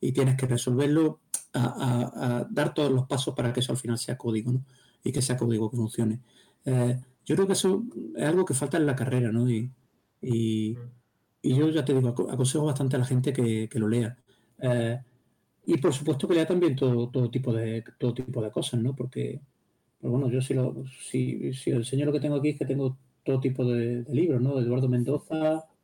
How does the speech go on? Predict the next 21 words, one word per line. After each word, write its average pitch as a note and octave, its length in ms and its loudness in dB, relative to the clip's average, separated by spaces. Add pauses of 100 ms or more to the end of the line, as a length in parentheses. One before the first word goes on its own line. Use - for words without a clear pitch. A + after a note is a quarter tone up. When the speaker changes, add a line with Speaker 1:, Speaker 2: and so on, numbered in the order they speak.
(360)
Speaker 1:
tengo C3+ 180 2
también B2+ 220 2
libros B2 240 2
míos, D#3 520 2
libros C3 220 2
de A#2+ 60 2
divulgación A#2+ 400 0
de B2 80 2
física, C3+ 540 -2
libros B2 240 0
de A#2+ 60 -2
divulgación A#2+ 360 -4
de, B2+ 140 0
de B2+ 160 -4
biología, D3 680 -2 (840)
eh, B2 500 -2 (220)
libros D3 300 2
de C3 80 2
novela B2 260 2
negra, D#3 580 2 (640)
eh, - 280 -6